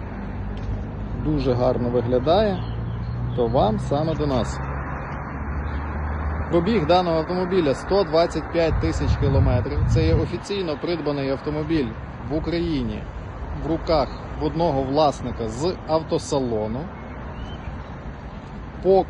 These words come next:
кузову, по металевих елементах нічого ніде не фарбовано, бампера не фарбовані, на оригінальних легкосплавних дисках. З дефектів по авто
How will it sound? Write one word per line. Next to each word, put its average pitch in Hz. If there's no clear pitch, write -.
кузову, 135
по 135
металевих 156
елементах 139
нічого 147
ніде 135
не 131
фарбовано, 139
бампера 147
не 147
фарбовані, 107
на 113
оригінальних 147
легкосплавних 131
дисках. 123
З -
дефектів 160
по 135
авто 127